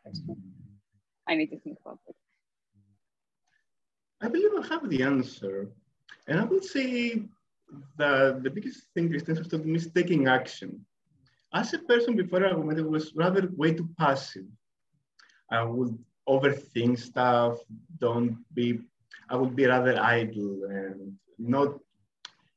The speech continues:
Speaker 2: take what, uh, or let, let people just take advantage of me more of the times before, because I wouldn't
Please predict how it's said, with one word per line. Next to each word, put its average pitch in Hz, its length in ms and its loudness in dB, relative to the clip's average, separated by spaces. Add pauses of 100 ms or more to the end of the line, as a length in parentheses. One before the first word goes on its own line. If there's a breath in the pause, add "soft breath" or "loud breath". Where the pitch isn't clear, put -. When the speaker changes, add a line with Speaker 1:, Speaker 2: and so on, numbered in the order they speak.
(280)
Speaker 2:
take 190 240 8
what, 160 520 4
uh, 139 420 2
or 135 180 0
let, 131 260 -2
let 131 220 -2
people 135 340 0
just 120 360 0 (120)
take 123 140 4
advantage 110 520 0
of - 140 -20
me 110 100 -2
more 107 200 0
of 107 120 0
the - 140 -6
times 104 340 -4
before, 107 640 -2 (200)
because 107 380 -2
I 120 60 0
wouldn't 113 440 0